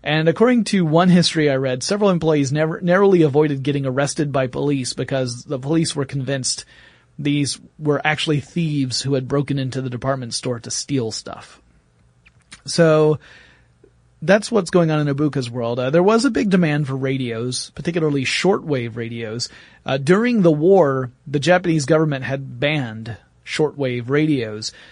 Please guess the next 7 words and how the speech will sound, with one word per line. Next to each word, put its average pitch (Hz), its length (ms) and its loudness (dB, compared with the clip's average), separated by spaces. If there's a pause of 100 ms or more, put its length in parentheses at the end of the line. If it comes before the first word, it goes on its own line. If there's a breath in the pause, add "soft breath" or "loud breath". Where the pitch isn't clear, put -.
(220 loud breath)
um, 131 240 -4
mostly 185 360 4
in 180 80 4
an 151 180 2
effort 151 480 0
to 131 680 -2 (280)
prevent 156 580 0